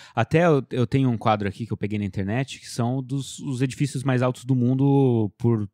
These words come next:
por data, assim, né? Então, o, o, em mil oitocentos e setenta e três, os Estados Unidos fez lá um arranha-céu, entre aspas, né? <laughs> Com quarenta e três metros de altura, que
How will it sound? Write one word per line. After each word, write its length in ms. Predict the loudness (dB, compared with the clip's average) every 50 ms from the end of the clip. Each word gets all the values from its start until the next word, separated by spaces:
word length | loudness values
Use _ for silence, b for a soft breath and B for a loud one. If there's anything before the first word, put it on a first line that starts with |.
| _ _ _ -18 -18 -18 -6 _
por 120 | -2 0
data, 380 | 2 4 2 2 2 -2 -8 -12
assim, 260 | -10 -8 -6 -4 -4
né? 140 | -4 -6 -8 b b b b b b b b
Então, 380 | -4 -4 -4 2 2 4 4 4 2
o, 640 | 2 0 2 2 4 4 4 2 2 4 4 4 4
o, 60 | 4
em 80 | 4 2
mil 180 | 4 6 8
oitocentos 400 | 8 6 6 4 2 0 0 0
e 40 | 0
setenta 300 | -4 -2 -2 -2 0 0
e 60 | -2
três, 440 | 0 2 2 4 4 4 2 0 -2
os 40 | -6 -10 -4
Estados 220 | -2 0 0 2
Unidos 420 | 2 2 2 0 -2 -6 -16 -20 -20 -20
fez 360 | -20 -4 0 2 2 2 2 2
lá 120 | 2 2
um 280 | 2 0 -2 -4 -8 -10 -16 -20 -20 -10
arranha-céu, 720 | -10 -8 -6 -4 -4 -4 -4 -6 -6 -2 0 2 4 4
entre 220 | 2 0 -2 -2
aspas, 460 | 0 0 0 0 -2 _ -10 -10 -2 -2
né? 100 | -2 -2 -2 0
<laughs> 500 | -2 -2 -2 -4 _ -20 -20 -20 -20 _
Com 100 | -6 -4
quarenta 320 | 2 4 4 4 4 2 0
e 40 | -2
três 240 | 0 0 0 2
metros 220 | 2 2 0 0 2
de 40 | 4
altura, 460 | 4 4 4 4 4 6 6 6 2
que 240 | 0 -4 -8 -8 -8